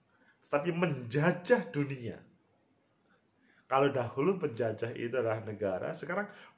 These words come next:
perusahaan besar. The rule, uh, the, when corporation, ketika perusahaan-perusahaan besar, M N S C tadi, M N C S tadi,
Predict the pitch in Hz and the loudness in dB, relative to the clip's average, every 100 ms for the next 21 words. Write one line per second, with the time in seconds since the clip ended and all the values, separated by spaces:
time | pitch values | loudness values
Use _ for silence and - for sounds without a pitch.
0 | - 170 196 - 185 208 185 175 - 247 | 0 4 4 4 -2 -2 -4 -6 -8 -6
1 | 160 - - _ _ _ _ _ _ _ | -6 -8 -18 _ _ _ _ _ _ _
2 | _ - 120 131 120 160 220 240 - - | _ -8 -2 0 2 2 2 -2 -10 -20
3 | _ _ _ _ _ _ - 139 147 139 | _ _ _ _ _ _ 2 4 6 6
4 | 143 143 147 214 - - 175 170 170 175 | 4 6 6 6 4 0 4 4 6 4
5 | 247 139 107 - - _ _ _ _ _ | 2 -4 -8 -10 -20 _ _ _ _ _
6 | - 170 214 - 269 320 - - 165 151 | -8 -6 -6 -2 -2 -2 -4 -8 -4 -4
7 | 165 151 147 160 147 170 147 120 - 151 | -4 -4 -2 -2 -2 -2 -2 -4 2 2
8 | 147 - 151 - 160 - - 175 160 143 | 2 0 0 0 -2 -2 -4 -4 0 2
9 | 117 135 - 151 147 160 156 147 160 - | 0 -2 0 0 2 -2 -2 -8 -10 -2
10 | 123 - 113 98 160 | 0 0 -4 -4 -6